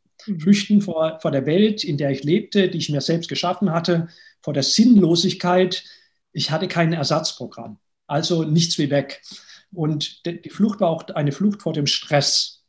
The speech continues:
Speaker 2: Es war nicht so die Flucht vor mir, denn ich kannte mich ja gar nicht. Es gibt ja diesen weisen Satz, „Wo immerhin du gehst, du nimmst auch selbst dich mit.“
Speaker 1: Mhm.
Speaker 2: Ähm, ja, da hatte ich kein Problem mit, da nehme ich mich halt mit. Also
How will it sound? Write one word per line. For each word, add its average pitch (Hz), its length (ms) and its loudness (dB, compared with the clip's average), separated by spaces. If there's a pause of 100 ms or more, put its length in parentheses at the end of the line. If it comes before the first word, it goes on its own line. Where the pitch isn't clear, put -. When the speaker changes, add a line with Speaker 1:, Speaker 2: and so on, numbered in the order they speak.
(560)
Speaker 2:
Es - 180 -8
war 147 100 0
nicht 185 300 0
so 170 220 -2
die 151 120 -6
Flucht 202 340 -4
vor 143 200 -6
mir, 202 440 2
denn 160 140 -2
ich 143 140 -6
kannte 202 280 0
mich - 180 -6
ja 127 80 -4
gar 131 260 -4
nicht. 190 240 -2
Es - 100 -10
gibt 175 160 -4
ja 156 80 -2
diesen 143 340 -2
weisen 139 400 -2
Satz, 151 360 -4
„Wo 151 60 -6
immerhin 156 360 -2
du 131 100 -6
gehst, 175 420 0
du 147 60 -2
nimmst 147 260 -2
auch 135 140 -4
selbst 139 360 -4
dich 127 120 -10
mit.“ - 300 -2 (240)
Speaker 1:
Mhm. 196 60 -12 (400)
Speaker 2:
Ähm, 156 400 -2
ja, 151 260 2
da 165 160 -2
hatte 147 140 -4
ich - 80 -6
kein 147 180 2
Problem 139 360 2
mit, 185 120 2
da 135 80 -2
nehme 143 180 0
ich 202 120 2
mich 175 140 0
halt 170 220 0
mit. 170 240 2
Also 143 220 -6